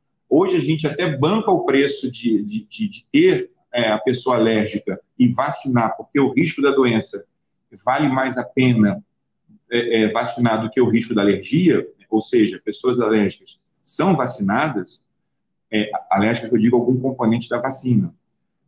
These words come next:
É, mas, é, pessoas que não devem tomar vacina são pessoas que estão fazendo tratamento pra câncer, né,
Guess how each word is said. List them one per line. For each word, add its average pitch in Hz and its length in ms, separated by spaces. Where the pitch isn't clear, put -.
É, 117 360
mas, 143 760
é, 123 200
pessoas 180 500
que 185 100
não 214 160
devem 160 280
tomar 143 240
vacina 151 360
são 160 160
pessoas 143 420
que - 80
estão 180 220
fazendo 151 240
tratamento 143 440
pra 170 100
câncer, 139 640
né, 120 280